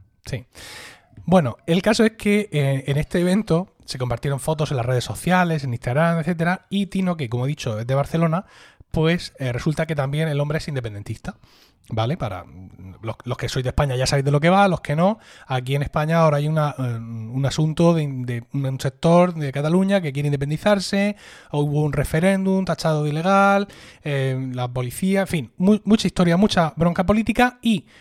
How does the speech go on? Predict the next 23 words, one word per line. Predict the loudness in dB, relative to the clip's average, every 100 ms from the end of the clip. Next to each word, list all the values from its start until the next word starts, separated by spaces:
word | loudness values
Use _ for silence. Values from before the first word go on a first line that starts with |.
| _
un | 4 6
montón | 6 4 4 4 0
de, | -6 0 0 0 -4
eh, | -4
líderes | -2 0 0
políticos | 0 -2 -2 0 0 0
encarcelados | -4 -4 -4 0 0 2 -2
por | -2 -2 -2 -6 -16 -8
sublevación, | 0 2 2 0 -2 0 2 4 4
por | 2 -2
intentar | -2 -4 -4 0 2 0
subvertir | -2 -4 -4 -2
la | 0
democracia, | 0 0 0 0 0 0 0 2
desmembrar | 0 -2 -2 -2 -2
el |
Estado | -4 -2 0 0
y | 0
un |
montón | -2 -4 -6
de |
historias. | -6 -10 -12 -12 -16 -18 -20 -6
Entonces, | -2 2 2 2 -6